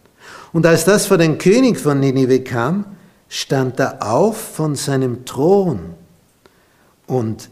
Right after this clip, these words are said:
legte seinen Purpur ab und hüllte sich in den Sack und setzte sich in die Asche. Hui. Das wär ja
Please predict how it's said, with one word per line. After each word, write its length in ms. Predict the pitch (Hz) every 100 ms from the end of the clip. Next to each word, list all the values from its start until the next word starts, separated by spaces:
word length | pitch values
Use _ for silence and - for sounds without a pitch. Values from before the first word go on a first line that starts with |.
| -
legte 460 | 107 123 123 -
seinen 540 | 120 135 120 113 110 -
Purpur 680 | - 226 226 139 123 -
ab 400 | - 165 - - _ _ _ _ _ _ _
und 300 | 123 107 -
hüllte 380 | 156 202 - 165
sich 360 | - 143 -
in 120 | 131
den 200 | 107 92
Sack 480 | 82 - 107 120 - - _ _ _ _ _ _ - -
und 160 | 123 101
setzte 520 | - 98 - - 107
sich 280 | - 104 113
in 120 | 101
die 160 | 104
Asche. 640 | - - - - - - - _ _ _ _ _ _ _ _ _ _ _ _ _ _ -
Hui. 120 | - - - _ _ _ _ _ _ _ _ _ _ _ _ _ _ _ _ _
Das 600 | - - - - - -
wär 320 | 95 92 85
ja 340 | 95 90 78